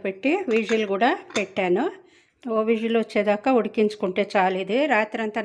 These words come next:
నానింది కాబట్టి బాగా ఆరేడు గంటలు నానితే చాలండి. నేను హోల్ నైట్ నానబెట్టినాను. చూడండి, ఇది ఉడికిపోయింది. ఇదిగో చూస్తున్నారా,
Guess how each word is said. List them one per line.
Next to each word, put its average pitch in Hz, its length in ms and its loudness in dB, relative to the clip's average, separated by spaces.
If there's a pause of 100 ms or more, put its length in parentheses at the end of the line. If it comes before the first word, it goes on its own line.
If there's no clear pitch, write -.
నానింది 208 420 -2
కాబట్టి 190 420 -4 (1000)
బాగా 214 300 2
ఆరేడు 247 360 2
గంటలు 254 360 0
నానితే 220 280 -2 (100)
చాలండి. 196 480 0
నేను 262 160 0
హోల్ 247 260 4
నైట్ 247 240 2
నానబెట్టినాను. 208 640 0 (2000)
చూడండి, 202 420 -8
ఇది 220 180 -6 (360)
ఉడికిపోయింది. 185 600 -4 (120)
ఇదిగో 165 240 -10 (880)
చూస్తున్నారా, 180 640 -4